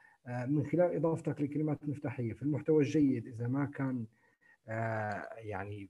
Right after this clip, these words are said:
ما كان عليه بحث، ما حدا حيقرأ.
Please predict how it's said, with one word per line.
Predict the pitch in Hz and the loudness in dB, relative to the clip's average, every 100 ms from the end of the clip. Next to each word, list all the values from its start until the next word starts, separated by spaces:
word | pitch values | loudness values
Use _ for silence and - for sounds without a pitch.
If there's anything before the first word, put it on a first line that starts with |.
| - | -2
ما | 135 | 0
كان | 151 160 | 2 2
عليه | 135 135 151 | 4 4 4
بحث، | 139 - 123 - _ _ _ - | 2 0 -4 -8 _ _ _ -4
ما | 190 | 0
حدا | 151 143 | 2 2
حيقرأ. | - 127 113 98 - | -2 -2 -4 -6 -10